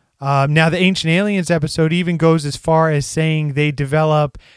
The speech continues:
heavy cataracts. Some of them go blind during their tenure as watcher over the Ark. Um, and, you know, that's a, that's an interesting point because, as we saw in the original narrative, only those with the correct, like,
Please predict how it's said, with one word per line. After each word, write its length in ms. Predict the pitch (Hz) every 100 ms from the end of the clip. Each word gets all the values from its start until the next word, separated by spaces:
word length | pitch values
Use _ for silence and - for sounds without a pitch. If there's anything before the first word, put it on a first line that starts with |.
| _ -
heavy 360 | 175 175 170
cataracts. 840 | - - 156 165 170 170 165 160 -
Some 160 | 170
of 140 | 170 156
them 160 | 156
go 160 | 147 131
blind 920 | 117 139 139 151 185 185 147 135 - _ _ _ -
during 300 | 156 151 147
their 140 | 143
tenure 640 | - - 170 175 151 143
as 260 | 139 135 113
watcher 640 | 127 151 160 - 139 131
over 280 | 135 123 127
the 160 | 110
Ark. 520 | 107 160 - _ - _ _ _ _ _ _ -
Um, 460 | 135 135 135 135
and, 300 | 175 160 147 - _ -
you 120 | 165
know, 160 | 151 147
that's 360 | 151 170 165
a, 140 | 185 175
that's 260 | 170 175 -
an 100 | 170
interesting 480 | 175 - 160 - 139
point 300 | - 240 202
because, 380 | 170 170 160 165
as 200 | 165 156
we 80 |
saw 260 | 156 202 202
in 100 | 165
the 160 | 156 151
original 480 | 165 165 151 151
narrative, 560 | 139 160 220 185 160 160 - - _ _ _ _ -
only 440 | 185 220 214 208
those 400 | 170 185 196 196
with 160 | 185 -
the 100 | 160
correct, 540 | - 165 170 170 -
like, 280 | 160 147